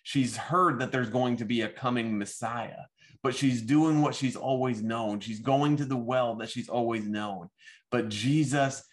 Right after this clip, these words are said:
has made a new way, and he is that way. And he's, but he's saying that he gives this water.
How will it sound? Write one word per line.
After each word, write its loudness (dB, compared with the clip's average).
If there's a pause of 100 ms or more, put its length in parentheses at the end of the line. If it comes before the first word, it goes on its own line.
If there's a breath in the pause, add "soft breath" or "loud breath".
(120)
has -2
made 2
a -2
new 4
way, -2 (220 soft breath)
and 0
he 0
is 2
that -2
way. -2 (240 soft breath)
And 0
he's, 4
but 0
he's -4
saying 0
that -4
he 0
gives 2
this -2
water. -2